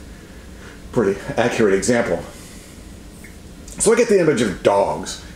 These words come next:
and, uh, Peter here, I'm sorry, Paul here, he warns us about dogs. He says in, in Philippians three two, "Beware of dogs, beware of the evil workers, beware of the concision." Concision is, it's like the splitting or the separating.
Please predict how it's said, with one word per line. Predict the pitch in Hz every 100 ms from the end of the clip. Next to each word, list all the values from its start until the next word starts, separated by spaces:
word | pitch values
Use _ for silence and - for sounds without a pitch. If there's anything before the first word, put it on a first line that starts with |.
| -
and, | 110 98 95 95
uh, | 98 92 98 101 107 107
Peter | 143 139 123
here, | 110 107 98 -
I'm | -
sorry, | - 113 87
Paul | 135 127
here, | 104 92 - - -
he |
warns | 165 143 180 180 110
us | 92 76 - - - - -
about | 98 101 -
dogs. | 98 90 87
He | 98
says | 113 98 95
in, | 101 110
in | 98 90
Philippians | - 127 123 113 101
three | - 98
two, | - 110
"Beware | 101 110 131 131
of | 113
dogs, | 127 117 92 - - - - - - -
beware | 101 101 110
of | 98
the | 98 113
evil | 110 101
workers, | 113 113 98 82 - -
beware | 98 101 113 117
of | 110 92
the | 98 95 - - -
concision." | - 95 - 120 107 82 76 - -
Concision | - - 113 101 90
is, | 90 - - - -
it's | - 65 73 - - 123 107 -
like | 107 -
the | 98
splitting | - - - 120 107 92
or | 87
the | 90
separating. | - - 90 82 73 73